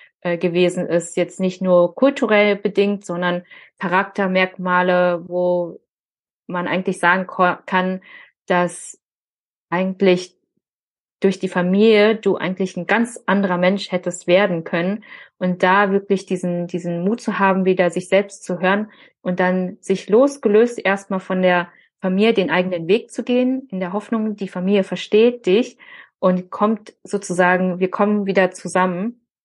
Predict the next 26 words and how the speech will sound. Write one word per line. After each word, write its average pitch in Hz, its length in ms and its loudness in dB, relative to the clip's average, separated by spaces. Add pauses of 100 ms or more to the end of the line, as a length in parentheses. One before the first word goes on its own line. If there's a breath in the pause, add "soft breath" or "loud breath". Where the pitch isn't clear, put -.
(440)
Und 175 420 -2 (280 loud breath)
das 185 140 -2
ist 185 200 -4
wirklich 202 320 2
so 196 80 -4
eine, 180 440 0 (180)
ja, 196 180 0
eine 196 220 0
der 180 120 2
größten 190 400 -4
Herausforderungen. 165 840 0
Also 170 240 -6
wenn 170 100 -6
ich 175 140 -6
darüber 165 340 -2
nachdenke, 185 640 2 (500 loud breath)
das 180 180 -4
Thema 175 240 -2
Grenzen 175 380 0
setzen 180 460 -2
verfolgt 180 480 0
mich, 175 400 -2
ähm, 170 520 -4
bis - 220 -10
heute 254 600 4
noch. 269 220 0